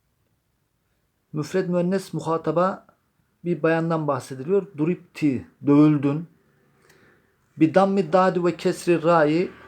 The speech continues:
ve ta'i el müsennati fevka. Üstten iki tane noktalı olan tay-, tayı da ifade ediyor burada. Ve i'rabuhu, i'rabı nedir? Duribe fi'lun madin.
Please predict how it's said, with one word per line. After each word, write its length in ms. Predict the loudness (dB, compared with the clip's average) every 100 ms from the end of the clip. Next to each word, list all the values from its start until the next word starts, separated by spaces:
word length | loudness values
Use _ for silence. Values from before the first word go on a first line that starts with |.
| -2
ve 200 | -2 0
ta'i 580 | 4 4 4 2 0 -4 -14 -20 -20 -20 -20 -20 _ _ _ _ _ _ _ _ _ _ _ _ _
el 340 | 2 4 2 -6 _ _ _ _ _ _ _ _ _
müsennati 800 | -8 0 0 2 2 2 2 -2
fevka. 680 | 4 4 4 2 -2 -2 -12 _ _ _ _ _ _ _ -16
Üstten 360 | -16 -4 -4
iki 160 | -4 -6
tane 280 | -2 -2 -4
noktalı 340 | -4 -4 -2
olan 300 | -2 -4 -8
tay-, 340 | -2 0 0 -6 _ -4
tayı 220 | -2 0
da 40 |
ifade 360 | -2 -4 -4 -4
ediyor 240 | -6 -8
burada. 360 | -8 -10 -12 -14 _ _ _ _ _ _ _ _ _ -2
Ve 100 | 4
i'rabuhu, 840 | 4 6 4 4 2 2 0 0 2
i'rabı 400 | 4 4 2 -2
nedir? 360 | 2 0 2
Duribe 320 | 0 2 0
fi'lun 580 | -2 -2 -2 0 0 -2
madin. 640 | 2 2 2 2 -2 -4